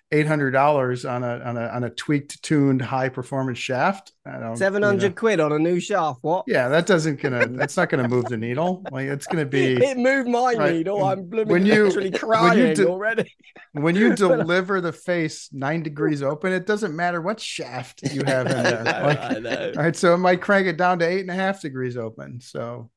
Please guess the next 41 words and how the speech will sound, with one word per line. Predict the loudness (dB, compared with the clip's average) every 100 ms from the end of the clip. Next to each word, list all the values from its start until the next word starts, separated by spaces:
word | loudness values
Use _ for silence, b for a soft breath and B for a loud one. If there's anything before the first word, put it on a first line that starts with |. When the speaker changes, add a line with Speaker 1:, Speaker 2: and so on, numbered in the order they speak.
| _
Speaker 1:
it | _
does, | -10 -4
Speaker 2:
When | 0
I | 2 2
Speaker 1:
anyway. | 4
Speaker 2:
first | 4 4
start, | 2 2 2
I've | -2
told | -2 -2 -2
this | -6
story. | -6 -6
When | -4
I | -4 -4
first | -4 -4
started | -4 -4 -4
doing | -6 -6 -4
YouTube | -6 -6 -6 -6 -8
and | -12 -10
people | -10 -8 -10 -8
were, | -6 -6 -8 -10
like, | -10 -8
liking | -4 -4 -4 -4
the | -2
lessons | -2 -2 0 0 0
and | 0
the | 0
reviews, | -2 -4 -4 -4
I | -6
used | -8
to | -10
get | -10
people | -10 -12 -12
come | -10 -10
from | -12 -14 0
all | 4 4 4
around | 2 2 0 -2
the |
world | -2 -2 -2 -2 -6 -10 _ _ _ _ _ _
for | 0 2 2 0 -2 -4 -6
club | -6 -8 -6
fits. | -10 -12 -18 -16 -18